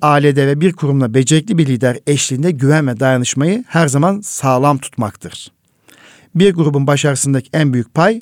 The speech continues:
o grubun liderine aittir. Dolayısıyla lider bu anlamda hep birlik ve beraberliğin öncüsü olmalıdır. Ee, onu da şöyle bir öyküyle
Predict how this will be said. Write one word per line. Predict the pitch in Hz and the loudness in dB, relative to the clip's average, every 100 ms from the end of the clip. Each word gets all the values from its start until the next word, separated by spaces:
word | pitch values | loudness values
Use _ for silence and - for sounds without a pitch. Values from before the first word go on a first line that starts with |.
| _ | _
o | 165 156 | -2 -2
grubun | 131 117 180 | -2 -2 -2
liderine | 147 127 127 127 135 | 0 0 0 2 2
aittir. | 131 113 92 - 87 - _ _ | 0 -2 -6 -12 -16 -16 _ _
Dolayısıyla | 120 120 117 160 147 | -2 -2 0 -2 0
lider | 180 127 110 151 180 143 | 0 -2 0 -2 -2 -2
bu | |
anlamda | 123 107 104 120 202 196 - | -2 -2 -4 -4 -6 -6 -14
hep | - 165 | -12 -4
birlik | 131 135 139 | -2 -2 -4
ve | 117 | -4
beraberliğin | 123 117 117 123 123 185 214 | -2 -2 -2 -2 -2 -2 -2
öncüsü | 120 123 117 - | -4 -2 -2 0
olmalıdır. | 127 110 98 92 - - _ _ _ - - - - - - - | 0 0 -4 -10 -16 -20 _ _ _ -20 -20 -20 -20 -20 -20 -6
Ee, | 180 | -2
onu | 175 226 240 | 0 0 2
da | 214 | 2
şöyle | 214 202 196 | 2 2 4
bir | 190 180 - _ _ _ | 2 0 -18 _ _ _
öyküyle | 160 156 - 185 139 117 | 2 2 4 2 4 0